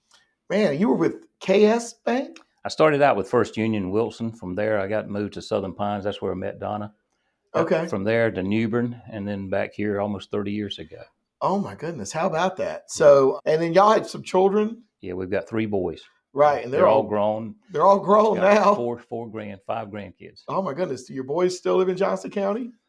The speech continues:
Speaker 2: Uh, yes, one of 'em has already graduated. He's a dentist. He's living in the western part of the state.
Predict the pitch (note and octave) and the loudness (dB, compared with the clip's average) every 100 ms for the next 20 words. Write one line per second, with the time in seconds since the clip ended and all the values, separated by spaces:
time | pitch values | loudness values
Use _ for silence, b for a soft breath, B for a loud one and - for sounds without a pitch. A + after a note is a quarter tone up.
0 | _ - G#2+ A2+ D#3 A2+ - A#2 D#3+ B2 | _ -10 -8 -4 -2 -2 -4 -2 0 0
1 | G#2 G#2+ A2+ A2+ G2+ F#2+ G#2+ G#2 G#2 G#2 | -2 -4 -4 -4 -4 -4 -4 -4 -6 -8
2 | A2+ G2 E2+ G#2 G#2 - - F#2+ F#2+ G2+ | -8 -10 -8 -8 -6 -8 -12 -12 -10 -10
3 | F#2+ F#2+ G2+ - F#2 G2 F#2 - - F#2+ | -10 -8 -10 -10 -12 -10 -10 -12 -10 -10
4 | G#2+ | -10